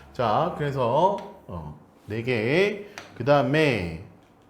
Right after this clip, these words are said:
밑에 있는 거, 여기서 A 값이 이면은 육십사랑 이랑 또 비교하면 누가 더 작아? 이가 더 작겠지. 자, 그래서 두 개밖에 없는 거야.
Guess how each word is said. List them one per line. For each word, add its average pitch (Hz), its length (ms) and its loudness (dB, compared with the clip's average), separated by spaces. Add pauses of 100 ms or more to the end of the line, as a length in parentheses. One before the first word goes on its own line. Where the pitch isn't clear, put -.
(380)
밑에 123 260 -6
있는 147 200 2
거, 127 320 2
여기서 139 680 0 (220)
A 170 160 2
값이 180 260 2
이면은 190 540 8
육십사랑 214 540 8
이랑 175 320 6
또 180 120 8
비교하면 151 460 4
누가 185 200 6
더 165 100 0
작아? 85 340 -8 (240)
이가 190 180 6
더 196 100 4
작겠지. 175 800 -2 (120)
자, 127 180 0
그래서 170 380 2
두 151 140 -6
개밖에 175 360 2
없는 101 260 -4
거야. 78 220 -10